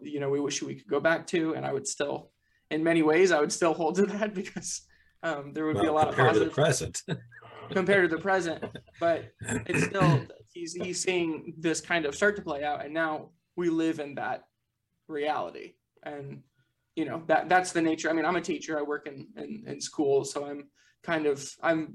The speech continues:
Speaker 1: very familiar with the mass social, um, implications of, you know, desecration. So the question, I have a little one now. The question I have is like,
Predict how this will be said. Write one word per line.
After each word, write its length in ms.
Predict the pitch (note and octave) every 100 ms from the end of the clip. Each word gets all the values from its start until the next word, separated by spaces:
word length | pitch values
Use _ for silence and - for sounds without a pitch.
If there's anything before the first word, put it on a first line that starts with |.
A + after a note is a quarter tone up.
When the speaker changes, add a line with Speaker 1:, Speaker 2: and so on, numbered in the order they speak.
| -
Speaker 1:
very 260 | D#3+ D#3+ D3+
familiar 420 | D#3 D3 C#3+ C#3+
with 200 | C#3 C#3
the 80 | C#3
mass 480 | C#3+ D3+ - - -
social, 640 | - D#3+ E3 - - - _ _ - _ _
um, 320 | - - A#2 A2
implications 880 | F3 F3+ E3+ F#3 E3+ - D3 C3+ -
of, 580 | C3+ C#3 A#2+ - - - _ _ C#3 C3+
you 120 | D3+
know, 140 | B2+
desecration. 840 | D3+ D#3+ D#3+ E3+ E3+ D#3 D#3 C#3+ C#3
So 140 | E3+
the 100 | D#3+
question, 360 | E3 E3+ - D#3
I 100 | E3+
have 140 | D#3+
a 40 | D3+
little 240 | C#3+ C#3
one 200 | C3 C3+
now. 260 | B2 B2+ C3+
The 100 | -
question 320 | E3 D#3+ C#3+
I 100 | D#3+
have 240 | - -
is 120 | -
like, 200 | - -